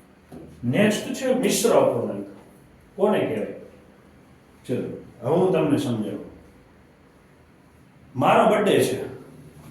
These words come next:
અને મેં તમને ચોકલેટ આપી. પેલા બધાને ત્રણ ત્રણ ચોકલેટ આપી, એટલે આપતા આપતા પાછી મારે વધી. પણ હવે બધાને આખે આખી સ-, આપી શકાય એવું હતું નહીં.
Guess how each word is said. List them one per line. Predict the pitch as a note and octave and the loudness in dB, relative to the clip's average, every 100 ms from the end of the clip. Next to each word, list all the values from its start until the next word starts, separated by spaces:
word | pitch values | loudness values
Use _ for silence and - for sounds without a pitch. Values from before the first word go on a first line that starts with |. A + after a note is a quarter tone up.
| - - - - - - - - - - | -20 -20 -20 -18 -18 -18 -20 -20 -14 -2
અને | E3 | 2
મેં | E3+ A#3 A#3+ | 4 4 4
તમને | D3 D#3 | 4 2
ચોકલેટ | - F3 D3+ - | 2 0 0 -2
આપી. | - - - - - - - - - - - - - - - - - - | -4 -8 -14 -18 -20 -20 -20 -20 -20 -20 -20 -20 -20 -20 -20 -20 -20 -6
પેલા | F3 G#3 | 2 4
બધાને | G3+ G3+ A#3 G#3+ | 6 6 8 8
ત્રણ | G#3+ G#3+ | 8 6
ત્રણ | G#3 D3 | 4 2
ચોકલેટ | C3+ B2 G2+ G2 | 2 0 -2 -4
આપી, | F#2+ F#2+ - - - - - - - - _ - D#3 | -8 -12 -16 -20 -20 -20 -20 -20 -20 -20 _ -8 0
એટલે | F#3+ - G#3+ | 0 4 6
આપતા | G#3 - - | 6 4 6
આપતા | B3+ B3+ B3 - | 6 8 6 6
પાછી | A3 A3 | 4 2
મારે | D#3+ D#3 | 2 4
વધી. | F3 A3 C#3+ C3+ - - - - - - - - - - - - | 8 8 6 0 -2 -8 -18 -20 -20 -20 -20 -20 -20 -20 -20 -10
પણ | - C3+ | -2 0
હવે | B2 - A3+ | 4 6 8
બધાને | G#3+ A3 A3+ A3+ A3+ A3+ A3 | 8 6 6 6 4 4 2
આખે | - - G#3 - A#3+ | -2 -4 -4 2 4
આખી | A#3 A#3+ | 4 2
સ-, | E3 | -2
આપી | E3 A3 B3 | 0 0 0
શકાય | A3+ F#3 D3 | 0 -2 -2
એવું | C#3+ F#3+ G#3+ G#3+ A3 C#3 | 2 2 4 2 0 -2
હતું | D3 F#3 F#3+ F#3+ F3 D#3 | 2 4 4 2 -2 2
નહીં. | F#3 - - | 4 2 -4